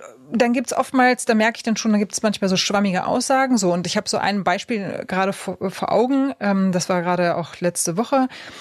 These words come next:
Da haben wir dann, äh, gemeinsam, also wir haben, der Fragebogen hat stattgefunden, das Interview und dann ge-, sind wir in den Workshop gegangen. Und es ging eigentlich darum, ähm, den Vertrieb zu stärken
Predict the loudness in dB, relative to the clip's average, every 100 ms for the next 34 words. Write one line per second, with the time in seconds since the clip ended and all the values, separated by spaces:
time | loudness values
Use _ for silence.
0 | -20 _ -4 0 0 2 2 2 2 0
1 | -2 -6 -10 _ -8 0 2 4 2 2
2 | 2 2 0 0 0 -2 -2 -2 2 0
3 | 2 0 -2 -6 -10 0 0 2 0 -2
4 | 2 2 2 2 4 4 2 0 0 0
5 | -2 -2 2 2 2 2 2 2 0 -4
6 | -6 -4 -2 -2 -6 -10 -14 -12 -12 -14
7 | -16 -20 _ 2 2 0 -6 0 0 0
8 | -2 -2 -2 -4 -2 2 2 2 2 4
9 | 2 -4 -10 -2 2 4 4 2 -2 -8
10 | -4 -2 2 4 6 4 2 -2 -8 -6
11 | -6 -4 -4 -2 0 0 -2 -4 2 2
12 | 0 -6 -2 0 0 0 2 2 0 -2